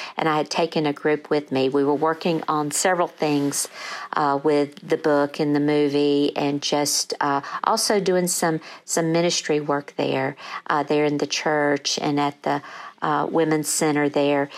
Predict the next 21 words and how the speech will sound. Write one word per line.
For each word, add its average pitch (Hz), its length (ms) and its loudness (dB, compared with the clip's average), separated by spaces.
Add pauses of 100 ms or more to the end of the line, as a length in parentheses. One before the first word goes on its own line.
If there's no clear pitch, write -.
(240)
um, 147 300 0
and 170 160 -2
just 220 180 0
helping 254 320 0
in 185 140 0
several 160 360 0
ways. 143 520 -2 (320)
I 170 100 0
thought, - 400 0
I 156 80 2
thought 160 260 0
I 151 120 2
was 151 260 0 (120)
going 175 300 2
there 175 200 4
to 180 40 4
<laughs> - 180 -2
help. - 340 -2 (560)
But 320 180 4
anyway, 202 600 4 (280)
um, 180 500 0